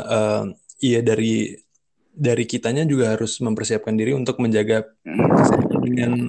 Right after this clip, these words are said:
Speaker 1: eh, menjalankan protokol-protokol kesehatan gitu.
Speaker 2: Iya, betul.
Speaker 1: Nggak karena semata-mata, "Oh, gue rajin olahraga kok, santai aja nih,"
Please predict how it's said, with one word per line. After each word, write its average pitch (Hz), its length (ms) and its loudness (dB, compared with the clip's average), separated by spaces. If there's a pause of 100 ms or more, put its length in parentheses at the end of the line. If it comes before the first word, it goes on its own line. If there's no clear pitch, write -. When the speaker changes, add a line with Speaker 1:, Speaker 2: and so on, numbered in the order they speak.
(140)
Speaker 1:
eh, 113 320 -2
menjalankan 110 460 0
protokol-protokol 104 800 -4
kesehatan 107 720 -4
gitu. 107 260 0
Speaker 2:
Iya, 104 460 0
betul. 113 380 -6
Speaker 1:
Nggak 107 200 -2
karena 113 320 0 (120)
semata-mata, 110 540 -2
"Oh, 156 120 -4
gue 175 220 0
rajin 107 280 -4
olahraga 98 400 -6
kok, 151 240 -6
santai 107 340 -4
aja 113 260 -2
nih," 147 200 0